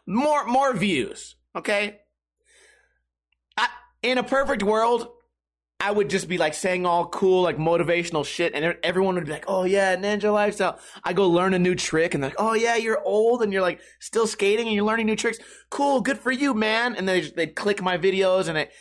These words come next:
and the world would just love me, and I'd be cool. Or, or I can make fun of T-Funk's fucking arms and get fifty times the amount of, like,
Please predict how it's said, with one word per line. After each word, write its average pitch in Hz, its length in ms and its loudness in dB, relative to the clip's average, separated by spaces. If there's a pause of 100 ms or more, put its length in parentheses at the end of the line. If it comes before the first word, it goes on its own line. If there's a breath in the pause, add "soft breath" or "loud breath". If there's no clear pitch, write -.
(140)
and 170 160 -4
the 175 80 0
world 190 340 0
would 190 80 2
just 160 160 -6
love 185 360 0
me, 196 260 0
and 180 80 0
I'd 180 140 -2
be 175 80 -4
cool. 190 380 0 (240 loud breath)
Or, 381 520 4 (1800)
or 156 100 2
I 180 60 0
can 175 120 0
make 175 160 0
fun 175 140 0
of 165 60 -2
T-Funk's 165 420 -4
fucking 147 260 -2
arms 101 440 -2 (1400)
and 123 100 -4
get 123 160 -4
fifty - 480 -6
times 117 320 -6
the 120 100 0
amount 107 280 -2
of, 107 120 -8
like, 123 220 -4